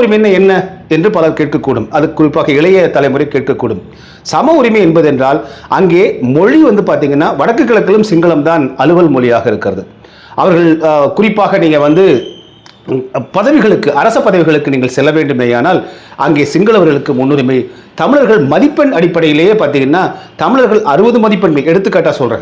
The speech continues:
அறுபது மதிப்பெண்கள் எடுக்க வே-, எடுத்-, எடுக்க வேண்டும், ஆனால் சிங்களவர்கள் நாற்பது மதிப்பெண்கள் எடுத்தால் போதும் என்கிற இது போன்ற ஏற்றத்தாழ்வுகள், சம உரிமையற்றது. குறிப்பாக தமிழர் பகுதிகளில் வந்து, ஆ, சிங்களனுடைய ஆட்சி அதிகாரம் இ-, இ-, இருந்து கொண்டே இருப்பது,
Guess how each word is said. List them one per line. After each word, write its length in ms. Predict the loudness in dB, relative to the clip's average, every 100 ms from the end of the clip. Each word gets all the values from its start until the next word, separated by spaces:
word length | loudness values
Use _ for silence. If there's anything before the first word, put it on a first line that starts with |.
| -4
அறுபது 320 | 0 2 2
மதிப்பெண்கள் 420 | 0 0 0 0
எடுக்க 220 | 0 2
வே-, 220 | 2 2 0
எடுத்-, 320 | -2 -2 -2
எடுக்க 240 | 0 2
வேண்டும், 340 | 2 2 -2 -6 -14 -8
ஆனால் 160 | -2 -2
சிங்களவர்கள் 480 | 0 0 2 2 2
நாற்பது 400 | 0 0 0 0
மதிப்பெண்கள் 440 | 0 0 0 0
எடுத்தால் 360 | 0 0 -2 -2
போதும் 320 | -4 -4 -6 -12 -10 -2
என்கிற 280 | 0 2
இது 300 | 2 2 2
போன்ற 320 | 2 0 2 0
ஏற்றத்தாழ்வுகள், 840 | 0 0 -2 0 0 0 -2 -2
சம 360 | -4 -4 -2 0
உரிமையற்றது. 720 | 2 2 0 0 -2 -2 -4 -10 -20 -14 -4
குறிப்பாக 420 | -2 0 0 0
தமிழர் 400 | 0 0 2 2
பகுதிகளில் 500 | 2 2 2 2 2
வந்து, 540 | 2 2 2 0 -2 -14 -6
ஆ, 240 | -2 -2 -2 -2
சிங்களனுடைய 680 | 0 2 2 2 2 2
ஆட்சி 440 | 0 0 -4 -2 -2
அதிகாரம் 520 | 0 0 0 -2 -4
இ-, 40 |
இ-, 380 | -4 -2 -2 0
இருந்து 240 | 0 2 2
கொண்டே 220 | 2 0
இருப்பது, 480 | 0 -2 -2 -2